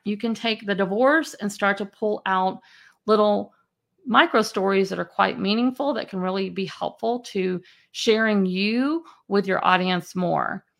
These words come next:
And you don't have to tell the details of your divorce, right? We're not asking you to share, like, dirty laundry or anything like that. Or, you know,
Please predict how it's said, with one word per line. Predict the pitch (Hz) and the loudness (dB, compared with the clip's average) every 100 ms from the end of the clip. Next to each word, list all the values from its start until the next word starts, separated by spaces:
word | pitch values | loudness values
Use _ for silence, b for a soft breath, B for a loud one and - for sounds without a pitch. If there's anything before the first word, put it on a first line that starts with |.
| _ _ - | _ _ -2
And | 214 208 | 2 4
you | 220 | 4
don't | 220 220 | 2 0
have | 214 | -6
to | 214 | -6
tell | - 302 | 0 2
the | 233 | 2
details | 208 220 208 208 185 | 2 0 2 2 2
of | 185 | -2
your | 180 | -2
divorce, | 175 170 269 254 226 226 | -2 2 6 8 6 4
right? | 220 233 226 | 4 4 4
We're | |
not | 214 226 | 0 2
asking | 208 214 - 202 | 0 -2 -4 -4
you | 208 208 | -2 -2
to | 196 | -4
share, | - 202 208 202 | -4 -2 2 2
like, | 196 185 - | 0 -4 -6
dirty | 170 196 202 196 | 0 2 2 2
laundry | 185 196 208 196 196 196 196 196 190 | 4 4 2 2 2 2 2 2 0
or | - - - | -2 -4 -2
anything | 277 262 254 214 | 0 0 0 -2
like | 196 - | -2 -4
that. | 175 175 175 170 | -2 2 2 0
Or, | 151 156 - B B B B B | -2 -10 -14 B B B B B
you | 214 | 2
know, | 190 175 170 180 | 4 4 2 -4